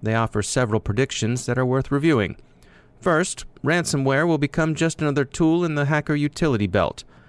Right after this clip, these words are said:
It will be useful for distracting defenders from more serious attacks, as we've seen D dos used. So large criminal organizations will use it for both profit and misdirection.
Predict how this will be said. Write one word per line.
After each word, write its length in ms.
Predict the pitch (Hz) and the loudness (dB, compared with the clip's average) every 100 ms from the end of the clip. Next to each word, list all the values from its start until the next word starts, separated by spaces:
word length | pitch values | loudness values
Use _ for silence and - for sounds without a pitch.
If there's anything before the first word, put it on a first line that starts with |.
| - - - | -20 -20 -4
It 140 | 98 | -2
will 160 | 110 110 | 2 2
be 100 | 107 | 2
useful 480 | 107 127 - - 123 | 2 0 0 -2 -2
for 180 | - 110 | 0 0
distracting 640 | 104 - 143 139 131 120 | 0 -2 0 0 0 -2
defenders 540 | 104 - 135 113 131 | -2 0 0 0 -2
from 160 | - 123 | -2 0
more 160 | 117 113 | 0 0
serious 500 | - 147 131 113 - | 0 2 2 0 -4
attacks, 520 | - 107 143 - - - - - | -2 0 0 -4 -10 -16 -20 -8
as 160 | 107 107 | -6 -2
we've 180 | 117 107 | -2 -2
seen 280 | 127 127 | -2 -2
D 180 | 120 165 | 0 0
dos 320 | 120 101 90 | 2 0 0
used. 400 | 110 92 - - - - - | 0 -2 -2 -10 -14 -16 -20
So 160 | - 101 | -8 -4
large 400 | 101 117 110 - | 0 0 0 -4
criminal 340 | - 135 113 | -4 0 2
organizations 800 | 104 104 101 92 101 95 117 120 | 2 2 0 0 0 0 -4 -2
will 80 | 113 | -2
use 260 | 104 110 127 | -2 -2 -4
it 80 | |
for 140 | - 117 | -4 -2
both 260 | 113 110 | 0 -2
profit 480 | - 143 139 143 - | -2 -2 0 -2 -4
and 200 | - 123 | -4 -2
misdirection. 720 | 110 - 117 120 110 - 87 | -2 -2 0 0 0 -2 -4